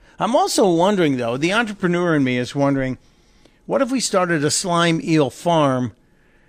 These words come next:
and then we found out that gel is good for something, whether it's a natural lubricant, uh, you know, it might be good in cars.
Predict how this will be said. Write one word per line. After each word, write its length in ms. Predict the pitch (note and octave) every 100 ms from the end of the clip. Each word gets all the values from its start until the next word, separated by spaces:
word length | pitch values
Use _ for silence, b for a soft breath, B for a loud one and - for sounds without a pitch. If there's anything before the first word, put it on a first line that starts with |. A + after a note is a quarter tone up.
| b -
and 180 | D#3 D#3
then 200 | D3+ D3+
we 100 | D3+
found 340 | - F#3 F3+
out 160 | E3 -
that 260 | D#3 C3+
gel 440 | A2 C3+ E3+ E3+ D3
is 160 | C3
good 240 | - F#3+ E3+
for 140 | C#3+
something, 480 | - C#3 A2+ - B2
whether 280 | D3 D3+ D3+
it's 180 | C#3+ D#3
a 80 |
natural 480 | C3+ D3 D#3 - D#3+
lubricant, 800 | C#3 F3 F#3+ A3+ A3+ A#3 A3+ - b b b b -
uh, 140 | C#3
you 200 | D3 E3
know, 80 | E3+
it 80 | D#3
might 240 | D#3+ F#3+
be 100 | F3+
good 220 | C#3+ F3+
in 160 | F3 D3+
cars. 640 | - E3 D3 G3 A3 E3+